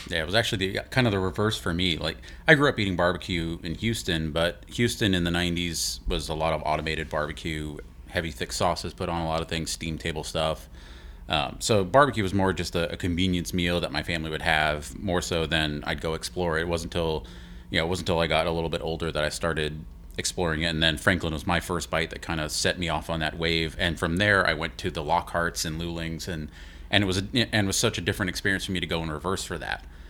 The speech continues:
because I didn't have that appreciation of the history of what Lockhart is. All I did was eat it, and it didn't taste like what I just ate in East Austin. And, um, and I think the first tweet I ever sent out was, "Texas Monthly needs to redo their <laughs> list."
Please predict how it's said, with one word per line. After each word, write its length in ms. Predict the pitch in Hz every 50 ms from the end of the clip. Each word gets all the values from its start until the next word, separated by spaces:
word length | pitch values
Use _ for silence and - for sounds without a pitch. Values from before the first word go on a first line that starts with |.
| - - - - -
because 300 | - - - 92 85 -
I 100 | 98 98
didn't 200 | 98 120 113 104
have 200 | 95 113 120 104
that 100 | 90 -
appreciation 540 | - - 92 82 - - 87 80 - 92 82
of 60 | 78
the 60 | 80
history 300 | 78 - 92 - - 85 80
of 60 | 73
what 120 | 82 80 -
Lockhart 400 | 76 73 73 - 82 78 78 78
is. 180 | 80 80 78
All 160 | 82 85 85 101
I 40 |
did 160 | 98 90 87 78
was 120 | 82 -
eat 160 | - 90 78
it, 120 | 87 85 80
and 120 | 85 78
it 80 | 80 78
didn't 200 | - 95 87 82
taste 220 | - 98 92 -
like 140 | - 85 - 90
what 80 | 90 85
I 80 | 85
just 220 | 78 85 80 - 82
ate 240 | 78 76 78 80 - - - - - - - - - - - - -
in 140 | 98 85 80
East 200 | 78 76 - -
Austin. 440 | 82 78 78 - - 80 73 71
And, 80 | 76 76
um, 120 | 76 80 - - - - - - - -
and 60 | 101
I 40 | 90
think 140 | 110 104 -
the 60 | -
first 260 | - 113 104 98 - -
tweet 200 | - 117 101 92
I 120 | 90 87
ever 160 | 90 85 87 87
sent 220 | - - 90 85
out 180 | 85 90 92 -
was, 100 | 82 -
"Texas 280 | - - 87 - - -
Monthly 280 | 92 82 - - 92
needs 100 | 87 76 85
to 80 | 87
redo 260 | 80 85 85 76 87 80
their 180 | - 90 - - - - - - -
<laughs> 0 | - - 135
list." 420 | 131 - - - - 131 - -